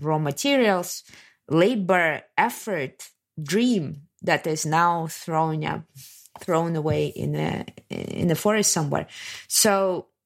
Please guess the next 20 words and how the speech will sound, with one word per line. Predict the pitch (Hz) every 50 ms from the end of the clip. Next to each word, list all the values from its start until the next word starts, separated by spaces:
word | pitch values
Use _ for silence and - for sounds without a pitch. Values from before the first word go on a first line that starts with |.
| - -
I | - 185 185
want | 185 190 196 196 202 196
to | 202 208
understand, | 180 170 175 165 175 165 - - - 190 202 202 196 160 131 151 - - - _ _ _
uh, | - - - 113 113 - -
what | - 151 175 185 196
is | 214 196
that | 180 190 180 175
that | 180 170 -
we | 175 165 165 165
disvalue | 147 - 160 156 - - - 147 147 160 165 165 160 143
so, | - - - - 50 - - - 135 - _ _ _ _ _ _ _ _ _
so | - - - 180 160 156
much | 151 143 143 - - - - - - -
that | - - 131 123 - -
it's | 147 143 - - -
not | 151 139 139 143 -
even | 156 151 143 143
considered | - - 147 123 - - 147 139 131 - 117 127
worth, | 131 131 135 147 139 - _ _